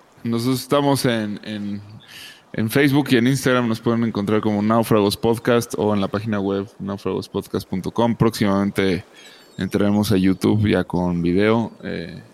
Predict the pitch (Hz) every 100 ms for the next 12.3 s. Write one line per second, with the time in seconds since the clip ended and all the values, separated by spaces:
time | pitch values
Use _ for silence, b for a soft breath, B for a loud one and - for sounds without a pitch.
0 | - - - - 98 - 101 95 92 98
1 | 95 90 92 92 95 92 90 - 95 -
2 | 85 90 120 131 135 B B B B _
3 | 87 85 - 90 87 82 - 98 - 107
4 | 104 107 95 - 95 - 90 101 110 -
5 | 107 - 90 87 - - 92 - 87 95
6 | 95 92 92 92 - - 95 90 95 98
7 | 104 95 90 98 92 98 82 95 95 90
8 | 90 90 95 90 - 110 113 110 - 90
9 | 90 76 90 98 98 87 - - 95 98
10 | 95 90 - - B B B B - 101
11 | 98 92 95 90 95 85 92 92 107 107
12 | 117 113